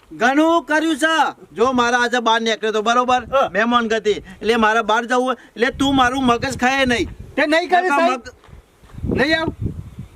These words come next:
Speaker 1: મને કોઈ અડધા આલી દે.
Speaker 2: એ, એ તો મારા જરૂર છે,
Speaker 1: લે,
Speaker 2: હું
Speaker 1: અડધા
Speaker 2: તને
Speaker 1: આલી દે, હેડ, સહી કહી નાખું.
Speaker 2: તાણ હું લેવા બકતો છે કે કોઈ કોમ પડે તો આવજે ભાઈ.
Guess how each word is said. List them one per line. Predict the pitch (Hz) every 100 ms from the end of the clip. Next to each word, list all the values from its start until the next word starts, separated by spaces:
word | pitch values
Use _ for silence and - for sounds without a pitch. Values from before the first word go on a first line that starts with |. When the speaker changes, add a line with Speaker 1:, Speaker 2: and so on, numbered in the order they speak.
| - -
Speaker 1:
મને | 233 285
કોઈ | 285 294
અડધા | 285 247 277
આલી | 285 311
દે. | 330
Speaker 2:
એ, | 339 349 302 - - - - - 247 247
એ | 302
તો | 370
મારા | 349 285 247 359
જરૂર | 359 381 392
છે, |
Speaker 1:
લે, | -
Speaker 2:
હું | 330 339
Speaker 1:
અડધા | - 330
Speaker 2:
તને | 339
Speaker 1:
આલી | 349
દે, | 330
હેડ, | 311 349
સહી | - 277
કહી | 285 294 285
નાખું. | 302 311 302 320 269 - - - - - - - - - - - - - - - -
Speaker 2:
તાણ | 247 370
હું | 370 415
લેવા | 415 415 415 392
બકતો | 392 - 415 403
છે | 370 403 392 294
કે | - 359
કોઈ | 370 381
કોમ | 370 370
પડે | 370 370 370
તો | 370
આવજે | 349 320 370
ભાઈ. | 339 359 349